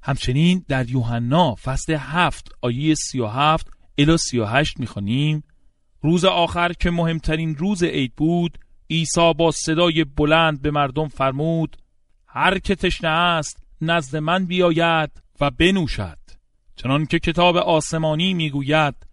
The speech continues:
هر که به من ایمان بیاورد، از وجود او نهرهای آب زنده جاری خواهد شد.»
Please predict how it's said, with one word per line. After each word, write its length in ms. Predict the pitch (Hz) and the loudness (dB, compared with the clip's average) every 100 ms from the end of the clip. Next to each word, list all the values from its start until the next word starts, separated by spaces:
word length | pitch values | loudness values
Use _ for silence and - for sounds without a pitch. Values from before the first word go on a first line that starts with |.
| _ _ | _ _
هر 220 | - 135 | -4 -2
که 160 | - 165 | 0 0
به 140 | 156 | 0
من 200 | 170 180 170 | 2 2 0
ایمان 440 | 175 165 175 185 | -2 0 2 2
بیاورد، 760 | 160 156 147 135 139 151 139 - - _ - | 2 2 2 2 2 2 0 -6 -20 _ -2
از 240 | 147 135 131 | -2 -2 -4
وجود 380 | 151 185 170 | -4 -2 0
او 440 | 151 - 165 170 135 - _ _ | -2 0 2 2 -2 -6 _ _
نهرهای 840 | 156 156 151 131 - 165 170 160 151 | 0 2 2 -2 -2 2 2 2 0
آب 320 | - 160 151 151 | 2 2 4 0
زنده 680 | 127 139 131 143 151 147 143 _ - - | -2 -4 0 2 2 0 -2 _ -20 0
جاری 460 | 156 151 139 175 | 4 6 4 2
خواهد 420 | 175 147 127 117 107 | -2 -2 0 -2 -2
شد.» 320 | - 95 | -4 -4